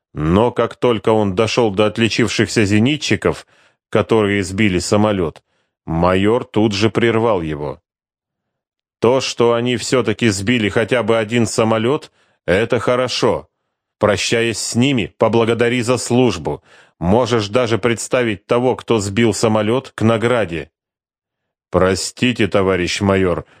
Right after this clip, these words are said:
мгновенно насторожился комбат. "Что значит "прощаясь"?" "Так ведь забирают у тебя все зенитные прикрытия". С каким-то странным безразличием и даже с нотками ехидства уведомил его командир дивизиона.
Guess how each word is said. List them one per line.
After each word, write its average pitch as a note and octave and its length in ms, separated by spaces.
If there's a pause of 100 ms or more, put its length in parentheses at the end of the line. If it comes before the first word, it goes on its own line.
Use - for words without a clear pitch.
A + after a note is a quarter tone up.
(160)
мгновенно G2 640
насторожился G2 880
комбат. F2+ 560 (260)
"Что - 400
значит A2+ 560
"прощаясь"?" A#2 800 (600)
"Так A#2+ 260
ведь A#2 260
забирают A2+ 720
у G#2 60
тебя G#2 320
все B2 260
зенитные G#2 640
прикрытия". G#2 720 (520)
С - 180
каким-то F#2+ 500
странным F#2+ 640
безразличием F#2 1040 (400)
и G2 140
даже G#2 300
с - 120
нотками G#2 460
ехидства F#2+ 760
уведомил A2 640
его G2 400
командир G2 540
дивизиона. F#2+ 800